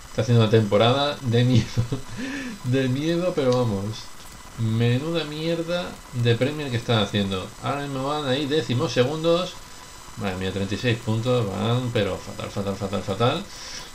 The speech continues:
Pero bueno, eso es lo que pasa, luego si tienen una rachilla que puedan ganar varios partidos, pues pueden volver a subir, o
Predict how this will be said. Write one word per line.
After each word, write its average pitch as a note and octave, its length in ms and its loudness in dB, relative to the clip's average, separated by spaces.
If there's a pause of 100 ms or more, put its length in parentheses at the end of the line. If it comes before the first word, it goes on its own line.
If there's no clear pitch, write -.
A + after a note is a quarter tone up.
Pero A2 100 6
bueno, C3+ 220 8
eso A2 260 4
es A#2+ 60 6
lo A#2 60 8
que A2 80 6
pasa, B2 240 2
luego G#2 180 2
si G#2+ 120 -2
tienen A2+ 220 6
una A#2 140 8
rachilla A#2 760 6 (400)
que B2 80 2
puedan A#2 180 4
ganar A2+ 200 4
varios A2+ 200 4
partidos, A#2 380 0
pues G#2+ 120 -2
pueden A#2+ 220 4
volver A2 220 4
a G2+ 80 2
subir, C3 300 2 (160)
o A#2+ 240 -2